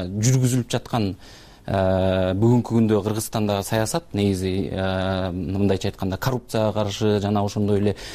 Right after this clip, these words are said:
кылмыштуу топторго каршы саясат, э, статистиканы көргөзүп жатат. Статистикадан көрүп атабыз. Демек, инвесторлордун Кыргызстанга болгон ишеними төмөндөп эле ка-,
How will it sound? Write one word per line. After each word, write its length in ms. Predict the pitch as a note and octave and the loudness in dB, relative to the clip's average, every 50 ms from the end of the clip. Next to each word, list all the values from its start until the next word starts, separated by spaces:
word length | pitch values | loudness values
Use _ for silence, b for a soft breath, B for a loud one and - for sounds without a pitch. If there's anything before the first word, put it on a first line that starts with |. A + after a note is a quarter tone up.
| B B B B B | B B B B B
кылмыштуу 420 | - C3 C3 C3 B2 - - A2+ G#2+ | -4 -2 0 0 -2 -4 -6 -8 -6
топторго 520 | - A#2 G#2+ - - A2 A2 G#2 G#2+ G#2 | -6 -6 -4 -2 0 0 2 2 2 0
каршы 360 | - G#2+ G#2 G#2 - - A#2+ | 0 -2 -4 -2 -2 -4 -4
саясат, 460 | G#2 - - A#2 A#2+ A#2 - D3+ E3 - - - - | -4 -2 0 0 0 0 0 -2 -4 -6 -8 -12 -6
э, 720 | G2 G2 G2 G2+ F#2+ G2 F#2+ F#2+ F#2 - G2 E2+ D#2+ F2 - | -4 -2 -2 -2 -2 -2 -2 -4 -4 -4 -4 -4 -4 -4 -6
статистиканы 680 | - - A#2+ A#2 - - - - - - A2 G2+ G2 | -2 -2 -2 0 0 -2 -4 -2 -4 -2 -2 0 0
көргөзүп 260 | G2+ G2+ G2+ G2 - | 0 0 0 0 -2
жатат. 220 | - - F2+ F#2 - | -4 -8 -8 -6 -6
Статистикадан 640 | - - B2+ A2+ - - - - - A#2 G2 G#2+ G2+ | -2 -2 -2 0 0 -4 -2 -2 -2 0 2 2 2
көрүп 140 | G2+ G2 G2 | 2 0 0
атабыз. 240 | - D2+ F2 F#2 F#2+ | -2 -4 -4 0 2
Демек, 320 | G#2+ A#2+ C#3+ F#3 - B B B B B B B B | 4 4 4 2 0 B B B B B B B B
инвесторлордун 920 | A2 A2+ A#2+ B2+ B2 A#2 - C3+ A#2 A#2+ A#2+ A#2 A2+ C3 D#3+ D#3+ D3+ C3 - | 4 4 6 4 4 2 -2 -2 0 0 0 -2 -2 -4 -4 -4 -4 -6 -8
Кыргызстанга 520 | - A#2+ A2+ A2+ A2 - A#2+ A2+ A2 A2 A2 | -4 -2 -2 -2 -2 -2 -2 0 0 2 2
болгон 340 | G#2+ G#2+ G#2+ G#2+ A2 G#2+ G2+ | 2 2 2 2 0 0 0
ишеними 600 | G#2+ G#2 - B2+ A2+ A2+ A2+ A2+ A#2+ C#3 D#3+ D#3+ B B B B B B - | 0 0 2 2 4 4 4 4 4 2 2 -2 B B B B B B -2
төмөндөп 480 | C#3 C3+ C#3 C#3 C3 B2+ B2 A#2+ A#2+ | -2 0 2 2 0 2 2 2 2
эле 280 | A#2+ A#2+ C3+ E3 E3 - - - - - - - | 0 0 -2 -6 -8 -10 -12 -18 -20 -20 -20 -12
ка-, 180 | - C3+ - | -10 -10 -10